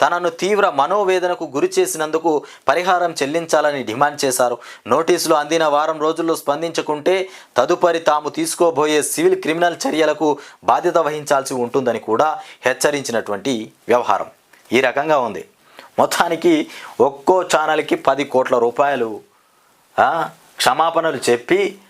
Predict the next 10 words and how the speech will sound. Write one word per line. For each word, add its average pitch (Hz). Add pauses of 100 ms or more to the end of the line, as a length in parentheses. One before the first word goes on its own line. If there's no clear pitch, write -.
(360)
పది 160
కోట్లు 190 (120)
చెల్లించండి 120 (1800)
నష్టపరిహారం. 131 (800)
ఒక్కో 139
సంస్థకు 180
పది 165 (720)
కోట్ల 185
రష్-, 135
నష్టపరిహారం, 131